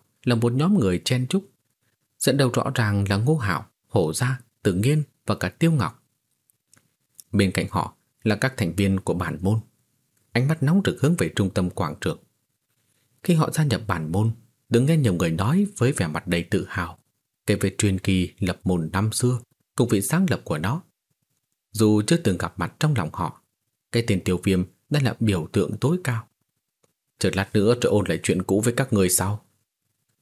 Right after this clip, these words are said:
Tiêu Viêm cười hướng về phía họ, sau đó chậm rãi xoay người. Lúc này Lâm Tu Nhai đối diện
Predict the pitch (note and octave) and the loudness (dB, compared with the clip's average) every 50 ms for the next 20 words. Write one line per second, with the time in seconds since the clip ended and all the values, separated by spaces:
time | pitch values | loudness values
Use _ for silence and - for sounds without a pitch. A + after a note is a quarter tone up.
0 | _ _ _ _ _ _ - A2+ G#2 - G#2 F#2+ F2+ - - F#2+ F2+ E2 D#2+ D#2+ | _ _ _ _ _ _ -2 0 2 2 2 0 0 -2 -2 -2 0 0 0 -2
1 | D#2+ - G#2 A2 C#3+ F#3 G3 - - E2 - - C3+ B2+ - F2+ - - - _ | -2 0 0 2 2 2 0 0 -2 -2 0 0 -2 -2 -2 -6 -8 -8 -12 _
2 | _ _ _ _ _ - - - F#2 F2 - G2+ G2+ - - F2 D#2+ F#2 - F2 | _ _ _ _ _ -10 -4 -2 -2 0 0 -2 -2 0 -2 -2 -2 -2 -2 -2
3 | F#2 - D3+ - - D3 D3 D3 C3+ G#2+ F2 D2 - - _ _ _ _ _ _ | -2 -2 -4 -4 -2 0 0 0 0 0 -2 -4 -6 -10 _ _ _ _ _ _
4 | _ _ _ _ _ _ _ _ _ _ _ _ _ - A2+ A2 A2+ G2+ F2+ E2 | _ _ _ _ _ _ _ _ _ _ _ _ _ -2 -2 0 0 0 0 0
5 | G2+ F#2+ F2+ - G2+ F#2+ F2 F#2 F2 F2 F2 - A#2 D#3 F3+ F3+ - G#2 F2+ - | 0 0 0 2 0 0 0 0 -2 -2 0 0 2 2 2 2 2 0 0 -2
6 | - | -4